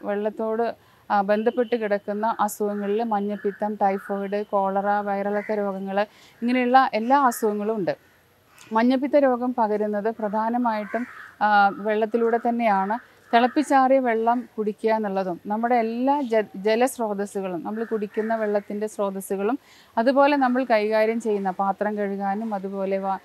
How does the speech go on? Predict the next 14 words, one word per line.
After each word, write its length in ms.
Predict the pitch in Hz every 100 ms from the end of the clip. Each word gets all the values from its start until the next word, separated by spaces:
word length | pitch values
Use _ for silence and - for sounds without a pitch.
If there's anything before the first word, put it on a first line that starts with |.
| - - 196
മു-, 200 | 190 190
ബ്രഷ് 300 | 185 196 -
ചെയ്യാനും 440 | 208 196 202 220
എല്ലാം 220 | 226 294
ഉപയോഗിക്കുന്ന 540 | 240 220 214 214 214 214
വെള്ളം, 420 | 202 185 202 262 233
തിളപ്പിച്ചാറിയ 800 | 214 214 262 254 214 208 220 208 - - 214
വെള്ളം 280 | 214 240 226
കുടിക്കാൻ 420 | 220 208 220 240 233
ഉപയോഗിക്കുന്നതോടൊപ്പം 840 | 208 202 202 202 196 190 220 220
ഇതെല്ലാം 380 | 208 240 247 277
സൂപ്പർ 360 | - 240 285
ക്ലോറിനേഷൻ 720 | 277 262 240 240 233 233 277 269
ചെയ്ത 360 | 233 214 233